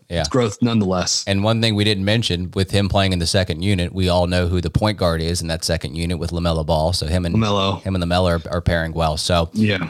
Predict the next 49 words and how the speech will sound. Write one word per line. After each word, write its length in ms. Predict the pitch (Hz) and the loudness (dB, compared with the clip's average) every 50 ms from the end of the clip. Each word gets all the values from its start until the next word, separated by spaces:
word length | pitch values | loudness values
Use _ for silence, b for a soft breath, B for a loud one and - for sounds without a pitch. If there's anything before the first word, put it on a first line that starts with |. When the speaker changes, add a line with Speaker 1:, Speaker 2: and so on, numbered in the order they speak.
| - - | -6 -2
Speaker 1:
nothing 280 | 127 127 113 117 107 | 0 0 2 2 0
against 300 | 101 92 101 95 85 - | 0 2 0 0 0 0
Devontae, 500 | 95 92 107 110 107 98 - 87 85 80 | 0 2 2 2 2 0 0 0 0 0
but 140 | 78 87 85 | 2 2 2
I, 220 | 85 87 90 - | 2 2 2 0
I 20 | 92 | 0
think 260 | - - 92 90 85 | 0 0 -2 -2 -2
some 140 | - - 87 | -2 -2 -2
of 40 | 85 | -2
the 40 | |
passes 400 | 78 - 85 85 85 - - 85 | -2 0 0 0 0 0 -2 -4
that 140 | - - - | -4 -4 -4
LaMelo 320 | 80 85 85 85 85 85 85 | -4 -2 -2 0 0 0 -2
can 120 | - 95 | -2 0
make 300 | 107 107 107 107 107 - | 2 2 2 2 2 0
and 240 | 98 82 80 78 - _ _ | -2 -4 -6 -8 -12 _ _
playing 260 | - - 98 95 92 | 0 0 2 2 0
with 100 | 90 90 | 0 -2
the 80 | - 87 | -4 -4
vertical 480 | 82 - 92 85 87 - - 85 82 85 | -2 0 0 0 0 -2 -2 -2 -2 -2
gravity 460 | 82 101 98 95 95 92 90 92 87 | 0 2 2 2 2 2 0 0 0
that, 260 | 80 85 82 - - | 0 0 0 -2 -2
that 220 | 90 87 82 - | -2 -2 -2 -2
Miles 420 | 78 90 90 90 87 85 87 92 107 | 0 0 2 2 2 2 2 2 2
Speaker 2:
Yeah. 140 | 82 80 80 | 2 2 0
Speaker 1:
has, 180 | 80 80 - | 0 -2 -6
it 320 | 82 - - - 85 80 78 | -8 -10 -8 -8 -6 -4 0
definitely 320 | 90 87 - - 82 78 | 0 0 0 -2 -2 0
helps. 380 | 78 82 78 76 - - - B B B B B B B B B B | 0 0 0 0 -2 -6 -8 B B B B B B B B B B
So 200 | - - 101 98 | -6 -2 -2 0
thank 260 | 92 120 120 123 - | 0 0 0 0 0
you 60 | 123 113 | -2 -2
for 80 | - | 0
the 80 | 110 107 | -2 0
question, 360 | - 123 117 113 - 113 107 | 0 0 0 0 -2 -2 -2
Mark. 360 | 104 110 117 135 151 147 - | 0 0 0 0 -2 -2 -4
We're 60 | 110 | -2
gonna 140 | 98 104 101 | 0 0 2
go 120 | 101 104 98 | 2 2 0
to 80 | 101 | 0
the 80 | 90 95 | -2 -2
next 480 | 95 98 104 117 123 120 - - - | -2 0 0 0 0 0 -2 -6 -8
question 500 | - - 117 110 107 - - - 120 113 - - | -4 0 0 0 0 0 -2 -2 -2 -2 -2 -4
at 380 | 98 107 107 117 113 - - - - - | -2 0 0 0 -2 -4 -6 -10 -10 -6
Black 400 | 95 101 101 104 107 110 - - | -2 0 2 2 2 0 -2 -4
Russ 400 | 101 101 104 107 107 107 - - | -2 0 2 2 2 2 0 -4
two 200 | - - 123 117 | -4 -2 -2 0
thousand 420 | - 110 101 101 101 95 92 85 - | 2 2 2 2 2 0 -2 -4 -2
eight. 360 | 95 104 117 151 156 - | 0 0 2 0 0 -4